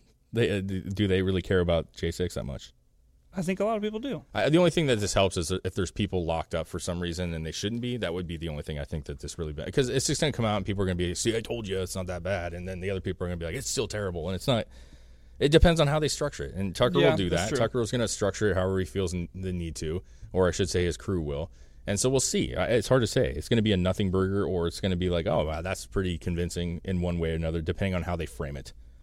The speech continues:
Speaker 1: You know what I'm
Speaker 2: Hmm.
Speaker 1: saying? So,
Speaker 2: Yeah,
Speaker 1: but the, at
Speaker 2: probably.
Speaker 1: the same
Speaker 2: And, and
Speaker 1: time,
Speaker 2: obviously Tucker's gonna frame it, you know.
Speaker 1: Sure.
Speaker 2: They're alre-, already, he hasn't even released anything, and they're already calling it a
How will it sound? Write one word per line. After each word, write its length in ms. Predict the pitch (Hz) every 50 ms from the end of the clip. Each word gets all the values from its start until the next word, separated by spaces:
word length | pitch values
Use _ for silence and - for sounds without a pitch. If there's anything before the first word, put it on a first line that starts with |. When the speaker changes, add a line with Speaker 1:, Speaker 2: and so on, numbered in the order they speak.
| - -
Speaker 1:
You 60 | 139
know 60 | 101
what 60 | 101
I'm 60 | 95 -
Speaker 2:
Hmm. 40 |
Speaker 1:
saying? 280 | - 98 95 95 98 98 - - - - - - - - - - - -
So, 140 | - 127 123
Speaker 2:
Yeah, 160 | 135 131 135
Speaker 1:
but 100 | 147 143
the, 60 | -
at 40 | - 160 151
Speaker 2:
probably. 140 | - - -
Speaker 1:
the 40 | 151
same 220 | - - 160 160
Speaker 2:
And, 0 | -
and 40 | -
Speaker 1:
time, 200 | 131 123 120 120
Speaker 2:
obviously 560 | 160 156 151 147 131 - 143 131 123 113 92 - - - - - - 147 -
Tucker's 360 | - 143 127 127 117 113 135
gonna 200 | 127 113 104 107
frame 300 | - - 123 117 113 113
it, 160 | 110 101 - - - - - - - - - - - - - - -
you 80 | - 120
know. 220 | 110 107 95 98 - - - - - - - - - - - - - - - - -
Speaker 1:
Sure. 180 | - 92 78 69 - - - - -
Speaker 2:
They're 140 | 151 147 147
alre-, 300 | 151 151 151 143 143 143
already, 580 | - 147 156 156 151 151 151 147 131 120 110
he 160 | - - 156
hasn't 180 | 151 151 139 143
even 240 | 135 120 113 110 107
released 340 | 110 117 123 135 131 - -
anything, 360 | 117 110 107 120 120 107 107
and 80 | 107 110
they're 140 | 110 110 113
already 400 | 117 113 113 113 110 107 107 110
calling 320 | - - - 110 110 110 107
it 100 | 110 - - - -
a 260 | - 120 113 113 107